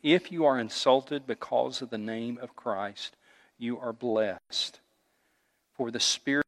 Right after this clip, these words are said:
of glory and of God," what's those last few words? The Spirit of the glory of God,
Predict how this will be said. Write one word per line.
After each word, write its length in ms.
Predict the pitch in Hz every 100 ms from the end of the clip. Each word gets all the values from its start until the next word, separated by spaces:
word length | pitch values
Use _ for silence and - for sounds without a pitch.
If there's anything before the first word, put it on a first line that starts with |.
| - 151 -
of 240 | 127 -
glory 580 | - 131 131 139 147 147 135
and 160 | 123
of 200 | 110 -
God," 540 | 135 120 107 101 95 90 _ _ _ _ _ _ _ _ -
what's 180 | 123
those 220 | - 127 143
last 320 | 123 - -
few 180 | 123 117
words? 320 | 113 101 -
The 60 |
Spirit 420 | - - 139 143 135
of 40 |
the 80 | 117
glory 260 | 131 127
of 80 | 120
God, 280 | 120 110 104